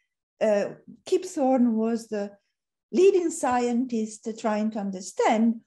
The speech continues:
whether, given this knowledge, an interferometer could detect this wave. Let me just give you two numbers that you never should forget, that we, when you have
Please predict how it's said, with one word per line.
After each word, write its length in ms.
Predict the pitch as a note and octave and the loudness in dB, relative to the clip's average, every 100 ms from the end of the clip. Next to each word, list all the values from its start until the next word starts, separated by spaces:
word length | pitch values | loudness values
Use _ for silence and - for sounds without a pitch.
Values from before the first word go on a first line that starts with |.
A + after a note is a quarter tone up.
| _ - | _ -2
whether, 420 | C#4 C#4+ D#4 B3 | 0 2 0 0
given 460 | A#3 F4+ F#4 E4 C4+ | 0 0 0 -4 -4
this 260 | D#4 D#4+ | -6 -4
knowledge, 600 | C4 A3+ A3 A3 A3 - _ _ - | -2 -2 -2 -4 -6 -10 _ _ -8
an 100 | A3+ | -6
interferometer 1120 | A3 A3+ A#3+ A3 A#3+ A3 G#3 G#3 G3+ G3 G3 | -4 -4 -6 -4 -2 -2 0 -2 -4 -8 -8
could 240 | - F4+ A3+ | -4 -2 -2
detect 640 | A3+ A3+ F3 D#3+ _ - F#3+ - _ A3 | -4 -6 -8 -10 _ -12 -12 -14 _ -4
this 300 | G#3 G3+ F#3+ | -4 -4 -8
wave. 380 | F3+ E3 - - _ _ _ - - - | -8 -10 -14 -20 _ _ _ -20 -20 -2
Let 200 | F4+ G4+ | 0 2
me 120 | G4 F4 | 0 2
just 260 | G#4+ A4 | 2 4
give 160 | G#4 G4+ | 4 6
you 180 | F#4 F#4 | 4 0
two 140 | D#4+ | -2
numbers 560 | C#4+ D#4 E4 B3 A#3+ A#3 | 0 2 2 0 0 0
that 200 | A#3 A#3 | -4 0
you 80 | A#3+ | 2
never 400 | A#3+ A#3+ A3 A3 | 4 2 0 -8
should 300 | - G3 F#3+ | -8 -10 -10
forget, 800 | - F#3+ G3 A#4 B3+ G3+ G#3+ - _ _ _ _ - | -8 -6 2 4 4 0 -6 -20 _ _ _ _ 0
that 180 | C4 C#4 | 0 2
we, 120 | D#4+ | -2
when 280 | G3 D4+ C#4 | 0 0 2
you 120 | C#4 | 0
have 300 | C#4 F4 | -2 -2